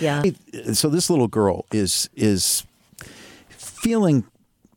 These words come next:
Speaker 2: again, we, we were talking about the responsibility. You feel responsible for, for what's happening, right? Um, and you said you feel a real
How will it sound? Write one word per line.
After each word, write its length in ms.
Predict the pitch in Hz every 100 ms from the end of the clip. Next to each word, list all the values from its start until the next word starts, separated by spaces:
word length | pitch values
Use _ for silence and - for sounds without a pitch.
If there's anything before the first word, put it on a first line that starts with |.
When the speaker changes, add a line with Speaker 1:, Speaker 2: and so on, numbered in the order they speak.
| - 147
Speaker 2:
again, 340 | 147 165 131
we, 140 | 113 131
we 100 | 147
were 80 |
talking 280 | 131 165 139
about 180 | 131 120
the 80 | 104
responsibility. 800 | 92 - 110 95 92 110 110 95
You 140 | 156
feel 400 | - - 208 185
responsible 760 | 117 - - 123 127 101 90 85
for, 320 | - 92 92
for 220 | - 104
what's 240 | 92 80
happening, 500 | - 110 107 87 85
right? 320 | 85 87 90 - -
Um, 360 | 98 95 95 92 - - -
and 200 | 120 110
you 80 | 113
said 320 | - 131 113
you 100 | 113
feel 600 | - - 131 123 117 110 _ _ _ _ _
a 140 | 147 120
real 500 | 120 131 135 131